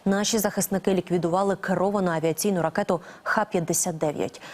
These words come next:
Її ворог спрямував із тимчасово окупованої території Запорізької області. Під вогнем знову була Нікопольщина. По ній агресор цілив, зокрема, важкою артилерією.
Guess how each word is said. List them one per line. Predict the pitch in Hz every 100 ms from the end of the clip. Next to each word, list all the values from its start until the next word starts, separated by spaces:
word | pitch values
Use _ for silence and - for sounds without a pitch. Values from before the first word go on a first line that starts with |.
| -
Її | - 202 220
ворог | 170 180 170
спрямував | - 175 170 175 180
із | 170 160
тимчасово | 170 160 - 190
окупованої | 170 170 185 175 165 156
території | 156 151 170 165 156
Запорізької | 147 156 175 170 147 - 175
області. | - 170 160 143 - - - - - - -
Під | - 196
вогнем | 208 202 196 170
знову | 190 190
була | 175 170
Нікопольщина. | 175 214 220 220 190 - 190 180 180 - -
По | 220
ній | 214 202
агресор | 175 180 180 180
цілив, | 170 196 180 175
зокрема, | 165 170 180 175
важкою | 165 170 - 196 175
артилерією. | 160 170 165 160 156 147 135